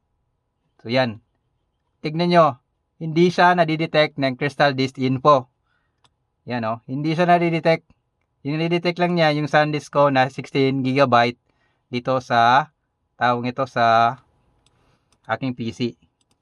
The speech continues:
So, hindi siya nadidetect, oh. Hindi siya nadidetect. Then, try natin yung, ah, disk manager. Oh, de-, device. Sa device manager,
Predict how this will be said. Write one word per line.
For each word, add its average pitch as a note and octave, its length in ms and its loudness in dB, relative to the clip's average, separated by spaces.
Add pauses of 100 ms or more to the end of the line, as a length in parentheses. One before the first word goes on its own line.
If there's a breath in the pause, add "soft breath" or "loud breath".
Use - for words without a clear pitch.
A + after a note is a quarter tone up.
(120)
So, A#2 160 -12
hindi D#3+ 80 -4
siya A#3 160 -2
nadidetect, B3+ 480 -2
oh. F3 240 0
Hindi C#3+ 160 -10
siya C3+ 80 -4
nadidetect. D3+ 560 -4 (880)
Then, D#3+ 320 -4
try E3+ 160 2
natin E3+ 400 -2
yung, D3 640 -2
ah, C3 320 2
disk C#3 240 -6
manager. C3+ 480 0 (1400)
Oh, B2+ 160 -2
de-, A2+ 240 -16
device. B2+ 560 -4 (960)
Sa - 80 -16
device B2+ 240 -4
manager, E3+ 480 2